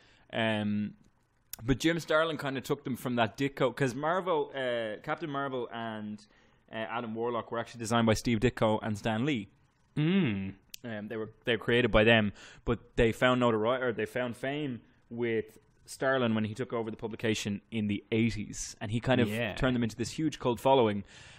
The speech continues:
Speaker 1: And he kind of went off and did his own version of the Fourth World, um, that Jack Kirby did with D C. He kind of just ki-, kind of started to flesh out, um, the cosmic universe that,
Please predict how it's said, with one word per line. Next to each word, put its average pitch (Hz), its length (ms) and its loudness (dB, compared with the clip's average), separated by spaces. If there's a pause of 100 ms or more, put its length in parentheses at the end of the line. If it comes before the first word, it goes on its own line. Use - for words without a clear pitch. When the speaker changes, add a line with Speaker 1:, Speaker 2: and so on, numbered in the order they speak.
Speaker 1:
And 131 120 2
he 170 60 4
kind 190 180 4
of 180 60 0
went 170 160 2
off 160 160 4
and 156 100 -6
did 143 80 0
his 139 140 2
own 151 200 2
version 135 280 4
of 120 100 -4
the 127 80 -6
Fourth 196 340 0
World, 104 400 -4 (260)
um, 113 380 -2
that 113 120 -4
Jack 123 180 0
Kirby 127 220 0
did 123 180 -2
with 117 100 -4
D 120 140 -2
C. 160 240 0
He 131 60 -4
kind 139 200 -4
of 120 100 -6
just 135 220 -10 (440)
ki-, 151 80 -10 (200)
kind 135 160 -6
of 120 80 -10
started 131 240 -6
to 120 60 -10
flesh 120 340 -4
out, 110 280 -2 (640)
um, 107 640 -2 (540)
the - 80 -4
cosmic 135 400 6
universe 107 580 2 (160)
that, 101 320 0